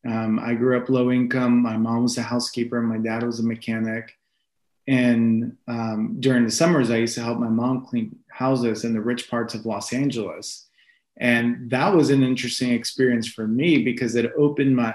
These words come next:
eyes, um, to other parts and realities of our city that then sparked other thoughts for me about what's possible, um, and especially given the circumstance that I was growing up in. So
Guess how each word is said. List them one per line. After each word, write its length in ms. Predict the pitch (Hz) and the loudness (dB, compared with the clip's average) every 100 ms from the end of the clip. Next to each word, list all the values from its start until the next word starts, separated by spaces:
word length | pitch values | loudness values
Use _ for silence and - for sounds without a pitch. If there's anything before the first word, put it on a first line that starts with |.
| - | -6
eyes, 680 | 117 120 107 107 110 - - _ _ _ _ _ - | -4 -4 -2 -6 -8 -12 -16 _ _ _ _ _ -2
um, 540 | 120 113 113 110 - - | 0 2 0 0 -6 -4
to 200 | 135 143 | -2 0
other 400 | 143 151 165 151 | 2 8 6 6
parts 340 | 127 123 120 | 2 0 2
and 180 | 127 123 | 0 2
realities 800 | 120 117 117 123 131 123 117 107 | 2 2 2 2 2 2 2 0
of 160 | 110 107 | -6 -6
our 160 | 107 | -6
city 720 | 104 - 180 165 113 113 123 - _ _ _ - | -6 0 2 2 2 -2 -6 -14 _ _ _ 0
that 220 | 139 135 | 2 4
then 220 | 151 151 | 6 6
sparked 500 | - - 139 131 - | 2 2 2 2 0
other 320 | 143 123 123 | -2 0 0
thoughts 360 | 117 113 110 - | 0 -4 -4 -8
for 160 | - | -6
me 180 | 113 107 | -4 -4
about 340 | 101 107 101 104 | -6 -8 -8 -8
what's 220 | - - | -12 -16
possible, 800 | - 107 107 - - - - 131 _ _ _ _ 113 | -16 -14 -12 -12 -14 -20 -20 -20 _ _ _ _ -8
um, 260 | 113 113 | -4 -2
and 140 | 139 120 | 0 -2
especially 480 | - 156 165 147 123 | 2 2 4 2 2
given 300 | 127 120 113 | 0 0 -2
the 80 | |
circumstance 720 | 110 120 120 120 117 120 113 - | -2 -4 -2 -2 -4 -6 -8 -8
that 140 | 113 | -8
I 80 | 104 | -6
was 200 | 107 104 | -8 -10
growing 320 | - 107 104 | -10 -10 -8
up 220 | 110 110 | -12 -12
in. 300 | 117 - 117 - _ _ _ | -16 -14 -14 -16 _ _ _
So 240 | - 147 | 2 4